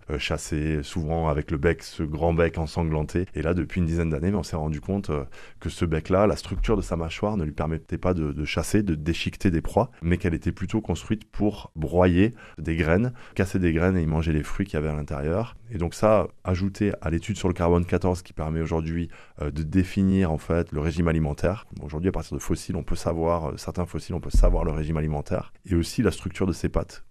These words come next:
qui nous permet de savoir que c'était un animal qui marchait plus qu'il ne courait.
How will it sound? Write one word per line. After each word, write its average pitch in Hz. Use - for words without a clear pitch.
qui -
nous -
permet 92
de 104
savoir 95
que -
c'était 80
un 76
animal 82
qui -
marchait 80
plus -
qu'il 92
ne 82
courait. 76